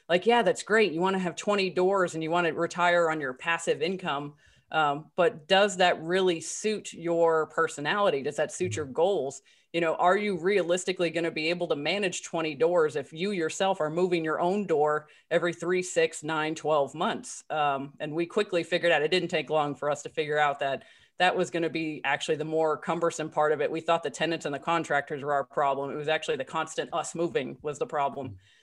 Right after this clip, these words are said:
Speaker 1: Um, so we sold our rental units, sold the primary residence we lived in,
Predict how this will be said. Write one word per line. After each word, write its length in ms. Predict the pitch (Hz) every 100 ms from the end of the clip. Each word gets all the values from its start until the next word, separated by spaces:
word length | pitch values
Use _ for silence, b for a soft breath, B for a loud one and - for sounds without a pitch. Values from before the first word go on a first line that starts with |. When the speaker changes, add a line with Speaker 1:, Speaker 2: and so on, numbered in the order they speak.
| b b
Speaker 1:
Um, 300 | 156 151 147
so 160 | 170
we 340 | 160 170 165 160 - -
sold 400 | - - 185 190
our 200 | 185 165
rental 360 | 151 160 170 170
units, 380 | 156 160 156 -
sold 260 | 151 160
the 140 | 156 143
primary 380 | - 156 156 147
residence 560 | 139 143 147 143 -
we 80 | 147
lived 260 | 151 143 143
in, 240 | 143 143